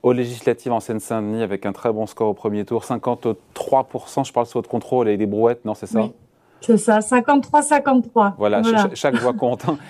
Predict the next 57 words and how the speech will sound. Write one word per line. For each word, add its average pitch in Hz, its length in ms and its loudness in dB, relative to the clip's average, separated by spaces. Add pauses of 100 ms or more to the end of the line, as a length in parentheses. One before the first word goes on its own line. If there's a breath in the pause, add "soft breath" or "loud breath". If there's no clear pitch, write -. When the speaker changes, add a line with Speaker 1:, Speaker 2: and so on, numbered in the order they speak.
(180 loud breath)
Speaker 1:
Et, 113 180 4
euh, 113 280 4
il - 60 2
y 120 40 2
a - 20 2
eu 123 60 2
vingt-trois, 131 500 -2
Speaker 2:
<laughs> 131 60 -16
Speaker 1:
taux 135 80 -6
de 123 40 -8
participation - 380 -6
de 117 100 2
vingt-trois 117 560 2
et 110 40 -8
quelques, 120 320 -4
donc 110 240 -2
il 98 60 -6
y 101 60 -2
aura 101 140 -2
un 98 60 -4
second 101 240 -6
tour. 240 160 2
Speaker 2:
Voilà. 226 180 4 (680 soft breath)
Speaker 1:
Mais, 185 160 0
Speaker 2:
C'est 277 120 4
ça. 220 300 2 (320)
Speaker 1:
mais - 80 -16
qui - 140 -10
se - 40 -14
présente 139 380 0
bien. 123 240 0 (580 loud breath)
Euh, 131 500 4
comment 190 220 -2
vous 151 140 -2
analysez 123 340 0
plus 143 180 -10
globalement, 107 580 0 (100)
Aurélie 98 240 -4
Trouvé, 104 360 -2
le, 95 320 0 (300 loud breath)
les 110 80 2
résultats 110 460 -2
de 104 80 -4
la 98 120 0
nup 104 200 -6
au 104 60 -2
premier 95 280 -4
tour ? 107 240 -8
Parce - 140 -18
qu'au 104 120 -4
final, 120 400 0
on 110 120 -2
a 113 40 2
eu 117 80 2
les 110 80 -2
chiffres - 300 -4
définitifs. 110 720 -4